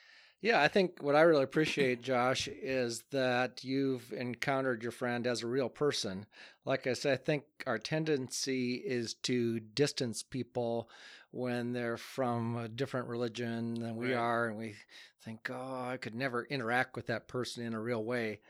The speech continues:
Speaker 1: So I really appreciate that you've done that.
Speaker 2: Yeah, I mean, growing up,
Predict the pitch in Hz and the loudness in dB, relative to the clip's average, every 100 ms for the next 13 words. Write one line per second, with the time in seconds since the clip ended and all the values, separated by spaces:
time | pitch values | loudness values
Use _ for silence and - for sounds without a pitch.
0 | - - 131 139 139 - 143 - 120 107 | -20 -6 2 4 4 4 4 4 0 -2
1 | - - 123 113 117 120 120 127 117 101 | -8 -16 -14 -8 -4 -2 -2 -2 -2 -6
2 | - 131 120 90 - _ - 175 180 147 | -4 -2 -2 -6 -12 _ 2 6 6 6
3 | 147 131 156 151 139 151 - | 2 4 4 4 4 0 -4